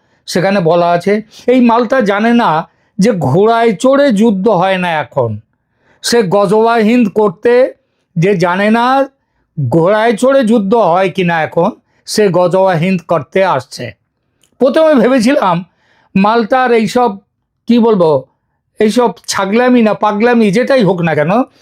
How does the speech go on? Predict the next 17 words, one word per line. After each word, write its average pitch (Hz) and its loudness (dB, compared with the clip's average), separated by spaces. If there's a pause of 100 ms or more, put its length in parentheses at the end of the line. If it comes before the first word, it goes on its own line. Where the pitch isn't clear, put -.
(180)
এটা 233 0
প্রতিক্রিয়া 233 0
জানাবার 214 0
উপযুক্ত 196 0
নয়। 175 0 (420)
তা 202 0
সে 220 0
নামের 190 0
আগে 185 -2
ডক্টর 180 -2
নাকি 180 0
যা 170 -2
খুশি 185 -2
ছাই 175 -2
লিখুক 170 0
না 170 0
কেন। 135 -2